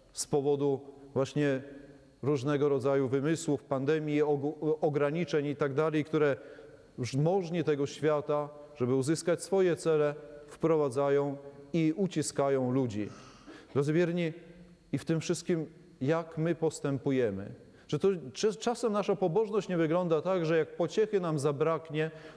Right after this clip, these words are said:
to się okazuje, że nic już więcej nie ma. Kiedy cień krzyża padnie na nas, to się okazuje, że ze wszystkiego się wycofu-, wycofujemy.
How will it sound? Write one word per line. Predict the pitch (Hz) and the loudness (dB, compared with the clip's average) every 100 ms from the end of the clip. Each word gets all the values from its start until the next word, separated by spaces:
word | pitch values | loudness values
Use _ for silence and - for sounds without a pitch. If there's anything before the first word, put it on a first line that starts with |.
| - | -2
to | 165 | 0
się | 170 165 | 4 4
okazuje, | 151 156 139 170 160 | 4 2 2 2 2
że | 135 139 | 4 0
nic | 156 190 - | 0 -2 0
już | 175 - | 0 2
więcej | 160 147 151 143 | 0 2 0 2
nie | 135 | 0
ma. | 110 110 147 - - - - | 2 0 -2 -8 -20 -20 -20
Kiedy | - 160 160 156 151 - | -2 2 4 4 0 -4
cień | - 220 202 | 0 0 0
krzyża | - 208 190 190 170 - - - - - - - - | 0 2 4 2 2 -6 -18 -20 -20 -20 -20 -20 -4
padnie | 185 202 165 170 | 0 0 0 0
na | 160 165 165 | 2 2 2
nas, | 160 151 - - - | 0 -2 -8 -16 -4
to | 160 | 0
się | 175 | 2
okazuje, | 160 160 143 170 165 | 2 2 2 2 2
że | 147 | 2
ze | 147 170 | 0 -2
wszystkiego | - 160 - 165 160 | -2 -2 0 2 2
się | 156 | 0
wycofu-, | 139 135 139 - | -2 0 -2 -2
wycofujemy. | 156 151 165 147 139 123 113 101 | -2 0 0 0 0 2 0 -2